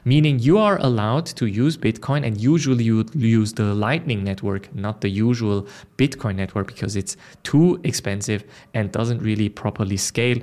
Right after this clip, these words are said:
So you would use the Lightning Network for cheaper and faster transactions. Now, the city of Lugano has had this conference or this, this event called Plan B, and the B is obviously standing for Bitcoin.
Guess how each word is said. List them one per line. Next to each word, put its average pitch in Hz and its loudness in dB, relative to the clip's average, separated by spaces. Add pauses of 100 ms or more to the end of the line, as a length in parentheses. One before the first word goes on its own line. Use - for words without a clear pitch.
(200)
So - 2
you 120 4
would 127 4
use 143 0
the 165 -4
Lightning 127 -2
Network 117 0 (160)
for - -4
cheaper 160 -2
and 110 -4
faster 101 -2
transactions. 117 -4 (560)
Now, 131 6
the 147 6
city 208 2
of 196 2
Lugano 165 4 (300)
has 135 2
had 135 0
this 131 2 (180)
conference 131 0
or 117 2
this, 110 0
this 113 0
event 117 2
called 107 -2
Plan 110 2
B, 117 2
and 98 0
the 104 2
B 110 2
is 98 -2
obviously 104 -6
standing 101 -6
for 104 -4
Bitcoin. 110 0